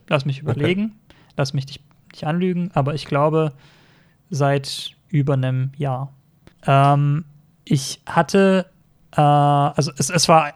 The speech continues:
Speaker 1: tatsächlich so, dass ich mir lange Zeit überlegt hab, für wen machst du den Scheiß jetzt eigentlich? Also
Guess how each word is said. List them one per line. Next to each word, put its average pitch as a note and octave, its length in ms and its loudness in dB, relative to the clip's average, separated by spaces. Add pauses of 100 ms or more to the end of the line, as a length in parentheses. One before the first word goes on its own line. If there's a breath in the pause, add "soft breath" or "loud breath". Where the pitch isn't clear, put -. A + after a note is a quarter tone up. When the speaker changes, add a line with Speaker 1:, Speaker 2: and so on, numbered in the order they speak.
Speaker 1:
tatsächlich D3+ 460 -2
so, F3+ 320 0
dass D#3+ 280 0
ich D#3 180 -4
mir D3+ 580 0
lange E3+ 240 2
Zeit D#3+ 240 2
überlegt D3 460 -2
hab, D3 220 0 (760 soft breath)
für - 540 -6
wen E3 420 2
machst D3 280 0
du D#3 60 4
den C#3 140 2
Scheiß C3+ 320 0
jetzt C3+ 160 -6
eigentlich? C3 640 -6
Also C#3 520 -2